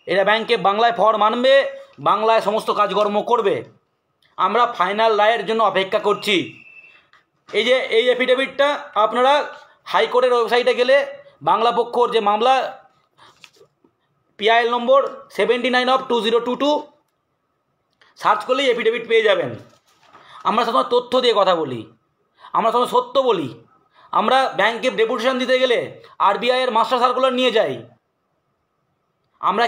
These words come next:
কিন্তু ল-, প্রস্তুত হয়ে নেমেছি। আমরা পড়াশোনা করি, রেগুলার তথ্য সংগ্রহ করি, তার ভিত্তিতে লড়ি। কোনো মন গড়া আমরা কোনো বিদ্বেষ ছড়াই না।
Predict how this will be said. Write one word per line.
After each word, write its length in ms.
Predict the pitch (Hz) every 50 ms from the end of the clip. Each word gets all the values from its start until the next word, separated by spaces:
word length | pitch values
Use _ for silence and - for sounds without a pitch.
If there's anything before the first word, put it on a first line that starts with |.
| 208
কিন্তু 200 | 247 247 226 254
ল-, 340 | 226 180 156 151 147 156 - - _ _ _ - _ _
প্রস্তুত 460 | - 226 247 - - - - 277 269 - 240
হয়ে 160 | 254 254 233
নেমেছি। 340 | 233 226 233 214 - 185 165 139 117 107 - _ _ _ _ _ -
আমরা 200 | - - 170 165 - -
পড়াশোনা 380 | 214 240 254 202 240 262 269 - 254
করি, 140 | 262 277 285 269 - - - _ _ - _ - 156 175
রেগুলার 380 | 202 208 226 254 269 277 277 277 -
তথ্য 340 | 233 240 233 - - - - 254 247 - 208
সংগ্রহ 260 | 220 220 233 240 254 262
করি, 220 | 254 269 269 285 277 254 - - - _ _
তার 160 | - 214 240 233 185
ভিত্তিতে 320 | 226 - - 240 202 226
লড়ি। 260 | 220 220 202 196 175 143 110 - - - - _ _ _
কোনো 120 | 196 202 208 196
মন 140 | 214 233 247 240 240
গড়া 160 | 247 247 233 226
আমরা 160 | 220 220 220 208
কোনো 180 | - 202 220 220 214 190
বিদ্বেষ 320 | 226 185 180 180 233 220 - -
ছড়াই 240 | 208 208 202 202
না। 140 | 190 185 160